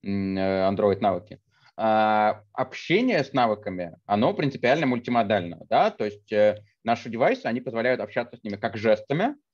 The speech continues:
а, так, э, голосом, так и при помощи пульта, да, то есть тачом.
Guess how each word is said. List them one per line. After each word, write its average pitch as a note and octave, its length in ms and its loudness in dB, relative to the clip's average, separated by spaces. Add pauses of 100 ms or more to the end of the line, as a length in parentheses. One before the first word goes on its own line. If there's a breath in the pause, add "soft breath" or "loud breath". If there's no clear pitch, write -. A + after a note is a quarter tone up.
(160)
а, G#2+ 320 4
так, G#2+ 300 -2
э, G#2 440 0
голосом, A2+ 540 -4
так - 180 0
и - 40 -10
при B2+ 80 -8
помощи C3+ 420 -8
пульта, G#2 280 -6
да, A2+ 180 0
то G#2+ 120 -4
есть - 120 -8
тачом. - 400 -4